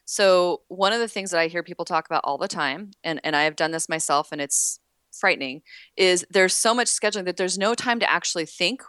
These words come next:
or do the work that needs to be done from all those great meetings. And so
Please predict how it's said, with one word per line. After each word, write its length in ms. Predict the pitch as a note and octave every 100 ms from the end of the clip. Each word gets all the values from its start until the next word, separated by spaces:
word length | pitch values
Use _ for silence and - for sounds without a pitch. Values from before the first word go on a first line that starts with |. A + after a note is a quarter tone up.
| _
or 140 | F#3
do 160 | F3 G3+
the 140 | F3
work 460 | C#3+ E3 D#4 - - _ _ _
that 100 | F3
needs 200 | F3+ -
to 80 | F#3
be 80 |
done 200 | F3+ F3+
from 160 | F#3+ F3+
all 80 | E3
those 160 | D#3+
great 220 | - D3+ D#3+
meetings. 480 | D#3 - - - - _ - - -
And 240 | - F#3+ F#3+
so 400 | - G3 F#3